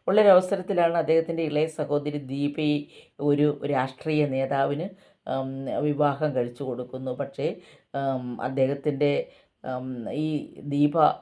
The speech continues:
ആത്മഹത്യ ചെയ്യുന്നു. ആ, ദീപയുടെ ജീവിതം വളരെ രസകരമല്ലാതെ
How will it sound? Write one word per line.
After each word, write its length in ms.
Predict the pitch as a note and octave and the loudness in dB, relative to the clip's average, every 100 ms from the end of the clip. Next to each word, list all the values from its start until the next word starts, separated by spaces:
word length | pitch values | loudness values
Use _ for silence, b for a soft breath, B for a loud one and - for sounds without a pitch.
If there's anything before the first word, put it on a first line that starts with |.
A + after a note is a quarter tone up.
| - | -4
ആത്മഹത്യ 720 | B2+ C3+ C3 D3 D3 - D#3+ A#3 - b _ _ | -2 0 0 0 0 -2 -4 -4 -8 b _ _
ചെയ്യുന്നു. 460 | D#3+ C3+ C#3+ C#3+ C3 - - | -2 0 0 -2 -6 -12 -8
ആ, 220 | C#3+ C#3 | -4 -4
ദീപയുടെ 400 | C3+ C#3+ D3 C#3+ B2+ | -2 0 0 0 -2
ജീവിതം 360 | C#3+ C3 D3 | -4 -4 -4
വളരെ 280 | C#3 C3 C3+ | -2 0 0
രസകരമല്ലാതെ 920 | C3 C3 C#3 C3+ C#3 C3 C3 C3 C3 | -2 -4 -4 -4 -2 -4 -2 -2 -2